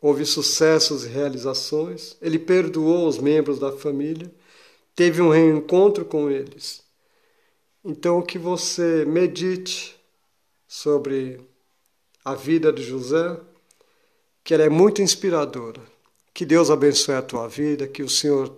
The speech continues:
seja contigo a cada momento e que você seja sempre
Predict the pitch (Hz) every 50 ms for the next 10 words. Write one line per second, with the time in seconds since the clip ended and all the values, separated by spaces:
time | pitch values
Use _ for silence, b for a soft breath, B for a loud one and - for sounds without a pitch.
0 | - _ - - - - 160 139 135 143 143 - 131 123 - - - 147 135 135
1 | 131 135 - 143 123 123 123 123 120 123 135 147 151 156 147 - - b b b
2 | b b b b b b b b b b b b b - 165 - - 151 135 147
3 | 147 - 156 147 - - - 156 143 127 139 131 135 - - - 180 185 190 190
4 | 190 - 135 135 - -